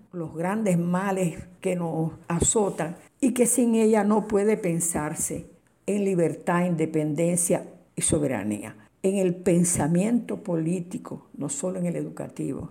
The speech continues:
en el pensamiento revolucionario a lo largo de los siglos,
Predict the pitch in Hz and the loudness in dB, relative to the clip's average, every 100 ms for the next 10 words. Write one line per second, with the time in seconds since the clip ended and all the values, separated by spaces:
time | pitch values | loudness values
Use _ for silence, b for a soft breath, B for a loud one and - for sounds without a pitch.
0 | - 147 147 175 160 - 151 214 214 185 | -8 -8 -4 -4 -4 -4 0 2 2 0
1 | 170 165 151 147 - 143 135 160 170 135 | 2 0 0 0 -2 -2 0 0 0 0
2 | 139 B B B B - 156 160 151 180 | -2 B B B B -2 0 0 0 0
3 | 180 180 160 156 147 147 - 226 214 151 | 0 0 0 0 0 0 0 2 0 -2
4 | - | -4